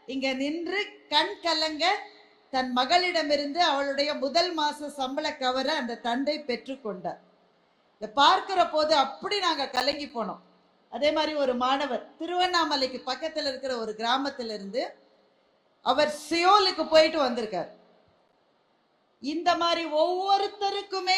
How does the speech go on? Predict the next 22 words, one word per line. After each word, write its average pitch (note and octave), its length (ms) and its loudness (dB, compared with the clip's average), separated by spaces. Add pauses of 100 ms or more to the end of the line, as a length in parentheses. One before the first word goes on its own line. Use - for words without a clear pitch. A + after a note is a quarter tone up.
(140)
ஏதோ C#4+ 280 6
ஒன்று C4+ 280 -2
சொல்ல C#4 320 0
இருக்கிறது. B3+ 640 -2 (120)
நேரத்தின் D4 560 2
அருமை D4+ 460 0
கருதி C#4 380 -2
சில D#4 320 0
பேர் D#4 260 0
தான் D4 180 -6
பேச B3 300 -6
வச்சிருக்கோம். F3+ 480 -12 (800)
நான் E4+ 420 4
முதல்வன் F4 440 2
என்கிற C4 340 -2
திட்டம் C#4 540 -6 (280)
ரொம்ப, F4 400 2
ரொம்ப, F4 360 2
ரொம்ப D#4 300 2
தேவையான, D#4+ 1120 -2 (440)
மிகச்சரியான G#4 1000 0 (160)
நேரத்துல E4 560 -2